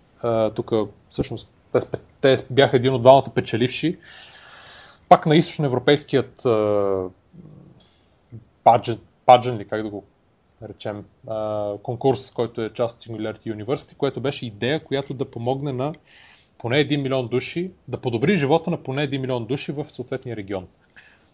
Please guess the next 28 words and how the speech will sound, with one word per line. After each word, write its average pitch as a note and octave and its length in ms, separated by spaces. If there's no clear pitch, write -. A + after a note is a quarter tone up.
А, A2+ 480
и - 80
това D3 160
бе, C#3+ 180
нали, C#3 140
те, D3+ 120
те C#3 100
бяха A2+ 500
единия A2 280
финалист A#2 640
и - 60
получиха C3+ 400
стипендия C3 640
за B2+ 560
лятото. A#2+ 600
А, A#2+ 160
Стефан C3 760
Иванов, A2+ 640
C A#2+ 240
E A#2 40
O-то, C3 300
ще - 200
ходи C3 260
в, B2 360
а, A#2 600
кампуса B2 420
на G#2+ 60
Singularity A2 500